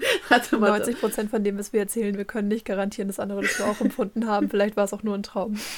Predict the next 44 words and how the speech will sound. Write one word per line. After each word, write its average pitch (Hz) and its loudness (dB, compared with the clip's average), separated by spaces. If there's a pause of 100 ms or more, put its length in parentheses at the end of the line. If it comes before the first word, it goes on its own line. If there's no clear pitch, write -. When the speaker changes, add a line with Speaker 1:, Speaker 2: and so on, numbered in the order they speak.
(580)
Speaker 1:
Genau. 214 2
<laughs> - -2 (880)
Das - -4
kann 214 2
wirklich 196 -6
gut 233 -4
sein. 190 -4 (360)
Und 233 4
die 226 -2
wird 233 -2
dann 202 4
runter, 240 2
also 226 0
bei 190 6
Mutter 202 -2
Brause 214 2
ist 220 -6
es 214 -4
so 208 -4
toll, 196 2
weil 190 2
die 185 -4
ist 196 0
dann 190 0
so 180 -6
schräg, 196 0 (260)
was 214 -2
auch 220 2
so 233 2
ein 208 2
bisschen 220 2
auch 202 2
wie 208 -2
so 208 0
ein - -12
Club 226 2
aussieht, 226 0
wie 196 -8
so 190 -4
eine, 190 0
ja, 220 4
kleine 220 0
Absteige 220 6
irgendwie. 254 0